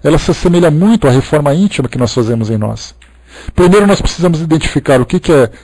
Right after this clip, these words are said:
quais são as virtudes e quais são os defeitos que normalmente nós encontramos nas pessoas. E nós temos um laboratório vivo no mundo hoje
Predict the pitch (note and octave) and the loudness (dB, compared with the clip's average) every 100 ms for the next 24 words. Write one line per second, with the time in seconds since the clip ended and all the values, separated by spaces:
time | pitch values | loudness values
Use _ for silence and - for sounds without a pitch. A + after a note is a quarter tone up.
0 | - F#3 F#3+ - E3+ C#3+ C#3+ A#2+ - F#3 | -4 0 0 0 0 0 0 -2 -2 -2
1 | G3 G3+ - - - _ _ _ _ _ | -2 -4 -8 -18 -20 _ _ _ _ _
2 | - C#3+ - E3+ D3+ F3 D3+ D3+ - - | -10 -6 0 0 0 0 0 0 -2 0
3 | D#3+ C#3+ A2+ - C3+ D3 C#3 C3+ D3 D3 | 2 2 -2 -4 -2 0 0 0 -2 -2
4 | C3 C#3+ C#3 A#2 C3 B2+ G#2 A2+ - A#2 | -2 -2 -4 -2 0 0 -2 -4 -4 -8
5 | - A2+ A#2 - - _ _ _ _ - | -4 -6 -6 -12 -20 _ _ _ _ -20
6 | - _ _ - C3+ B2+ C3 - D#3+ D#3 | -20 _ _ -6 -2 0 0 0 0 2
7 | D3 C#3 C#3 C3+ - D3 C3+ G#2 D#3+ D3 | 2 2 4 2 2 2 0 0 0 0
8 | B2 A#2+ B2 A2+ A#2 E3 C#3+ A2+ | -2 -2 -2 0 2 2 2 -2